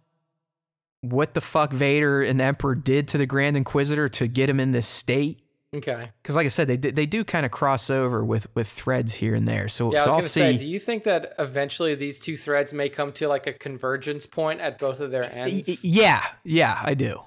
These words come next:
Speaker 1: I do.
Speaker 2: Okay.
Speaker 1: I, it's like one issue will kinda get into it, the other one might finish it. But that, it, it usually happens where at least a, a thread from one of the issues crosses into the next.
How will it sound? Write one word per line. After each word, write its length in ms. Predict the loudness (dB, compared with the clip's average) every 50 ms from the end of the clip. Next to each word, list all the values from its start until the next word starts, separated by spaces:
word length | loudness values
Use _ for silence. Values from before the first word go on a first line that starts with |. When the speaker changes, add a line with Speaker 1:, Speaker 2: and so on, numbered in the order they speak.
| _ -4
Speaker 1:
I 120 | -4 -2
do. 160 | 0 0 0 0
Speaker 2:
Okay. 220 | -2 -6 -6 -4 -2
Speaker 1:
I, 20 | 0
it's 180 | 0 2 2
like 160 | 2 0 2
one 220 | 2 2 2 2 2
issue 420 | 2 2 0 0 0 0 2 2
will 160 | 2 0 0
kinda 720 | 0 0 -2 0 0 0 0 2 2 2 2 0 -2 -2 -6 -12 -12 -10 -8 -2
get 180 | 0 2 2
into 280 | 2 2 0 0 0 0
it, 80 | 0 2
the 120 | 2 2
other 140 | 2 2 2
one 200 | 2 0 2 2
might 200 | 0 0 0 -2
finish 440 | -2 -2 0 2 2 2 0 0 -2
it. 100 | -2 0
But 60 | 0
that, 180 | 0 0 2 0
it, 140 | 0 0 0
it 100 | -2 -2
usually 420 | 0 0 0 0 0 0 0 0 2
happens 500 | 2 2 2 2 0 0 -2 -2 0 0
where 140 | 0 0
at 60 | 0 0
least 320 | 0 0 0 0 0 2
a, 260 | 2 2 2 0 -2 -4 -8 -18 -20 -20 -20 -20 -18 _ -4
a 160 | -2 -2 -2
thread 680 | -2 -4 -6 -4 -2 2 4 6 6 6 4 4 2 0
from 720 | -2 0 0 0 2 2 0 0 -2 -4 -6 -12 -16 -16 -12
one 260 | -8 -4 -2 0 0 0
of 100 | 0 0
the 120 | 0 0 0
issues 340 | 0 -2 -2 -2 -2 -2 -2
crosses 540 | -4 -4 -4 -2 -2 -2 -2 -2 -4 -4 -2
into 240 | -2 -2 -2 -2 -4
the 100 | -2 -2
next. 480 | -2 -2 -2 -4 -4 -6 -8 -10 -10